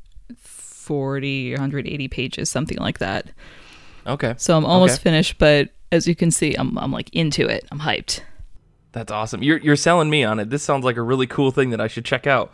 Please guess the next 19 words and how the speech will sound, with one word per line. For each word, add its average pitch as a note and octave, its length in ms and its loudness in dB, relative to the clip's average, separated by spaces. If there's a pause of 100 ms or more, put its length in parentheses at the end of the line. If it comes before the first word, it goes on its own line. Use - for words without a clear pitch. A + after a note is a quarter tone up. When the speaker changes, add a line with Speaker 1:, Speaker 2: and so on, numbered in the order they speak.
(240)
Speaker 2:
Just - 40 0
Speaker 1:
It's A3 120 6
Speaker 2:
like B3+ 100 4
Speaker 1:
so C3+ 160 4
Speaker 2:
all F3 80 6
Speaker 1:
cool. E3 100 2
Speaker 2:
the C3 100 0
Hellboy B2+ 300 0
universe, G#2+ 460 -4
though. - 80 2
Speaker 1:
It's A#2 160 4
so D3+ 220 4
cool, E3 180 2
Mike. F3+ 400 -2 (880)
Speaker 2:
<laughs> D5 140 -2 (1200)
Well, E3+ 240 4
Kate, A#3 400 0 (320)
welcome D3 300 2
back. B2 340 -2